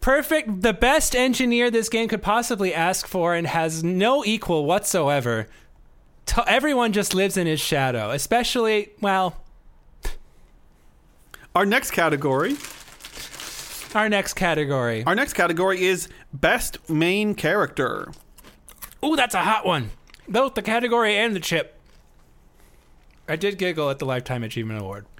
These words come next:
Speaker 2: The nominees for Best Main Character are Emmett Selk, Alice Levier, Le-, Le-, Levier?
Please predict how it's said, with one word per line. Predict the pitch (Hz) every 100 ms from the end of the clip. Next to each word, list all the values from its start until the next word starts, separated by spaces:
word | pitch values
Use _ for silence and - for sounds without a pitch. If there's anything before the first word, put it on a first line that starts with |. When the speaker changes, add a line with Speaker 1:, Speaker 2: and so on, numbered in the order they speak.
| - -
Speaker 2:
The | 147 151
nominees | 170 196 190 175 170 120
for | - 156
Best | 139 160 208 -
Main | 160 160 180
Character | 170 196 185 135 131 120 -
are | 156 180 120 - - - - _ - - - - - - - -
Emmett | 143 151 175
Selk, | - 254 240 - - - - - _ - _ - - - - - - - -
Alice | 147 170 233 220 233 226 220 214 -
Levier, | 165 180 160 135 123 - -
Le-, | 156 135 - - - - - -
Le-, | 156 139 - -
Levier? | 165 139 196 247 262